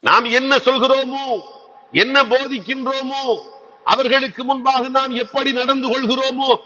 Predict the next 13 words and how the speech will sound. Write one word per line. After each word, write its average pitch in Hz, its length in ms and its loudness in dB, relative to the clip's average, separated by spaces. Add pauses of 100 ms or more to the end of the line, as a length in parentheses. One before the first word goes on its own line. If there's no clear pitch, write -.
(120)
அதுதான் 277 680 4 (200)
அவர்களின் 269 500 4
வாழ்க்கையில் 262 680 2
பிரதிபலிக்கும். 262 960 -4 (2750)
ஒவ்வொரு 254 480 4
தந்தையும் 262 480 2
ஒவ்வொரு 254 500 -2
தாயும் 262 680 2 (580)
வாகனம் 262 600 4
ஓட்டுகின்ற 262 600 -2
தன்னுடைய 262 440 -2
பிள்ளைகளுக்கு 254 1000 -2 (580)
நிதானமாக, 254 1000 4